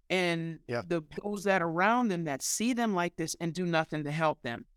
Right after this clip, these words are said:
Speaker 1: they're creating just as much of a problem for the community as well as for the department. One of the biggest pro-, one of the biggest problems I had in Glynn County was,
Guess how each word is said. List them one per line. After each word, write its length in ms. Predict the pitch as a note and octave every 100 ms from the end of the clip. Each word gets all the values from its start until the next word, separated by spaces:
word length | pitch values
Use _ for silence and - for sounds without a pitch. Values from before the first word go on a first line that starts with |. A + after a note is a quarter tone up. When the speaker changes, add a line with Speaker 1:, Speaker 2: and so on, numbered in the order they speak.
| _ _ -
Speaker 1:
they're 120 | G#3+
creating 680 | B3 - A3 G#3 A#3 G#3+ E3
just 280 | E3+ G3 -
as 140 | F#3
much 240 | F3+ F3+ D#3+
of 80 |
a 60 | D3+
problem 560 | - F#3+ F#3+ F#3+ F3 F3
for 340 | - F#3 A3+
the 100 | G3+
community 640 | G3+ D#3 C#3+ C3 A#2+ - - _ -
as 260 | D#3 D#3+ D#3+
well 260 | E3 E3
as 140 | D#3+ -
for 160 | D#3+
the 80 | C#3
department. 600 | A#2+ C3+ B2+ - - - _ _ _ _ _ _ _ _ _ _ _ _ _ _ _ _ _ _
One 380 | F#3 F3 F#3 A#3+
of 80 | A#3+
the 60 |
biggest 320 | G3+ A#3+ A#3
pro-, 160 | - A#3 -
one 200 | F#3 G3+
of 80 | C4
the 80 | A#3
biggest 260 | A#3+ A3
problems 240 | - A3+ A3
I 60 |
had 180 | G#3+ A3
in 60 | G#3+
Glynn 180 | G#3 G3+
County 320 | A3 B3 A3+
was, 420 | E3+ D#3 C#3+ C#3+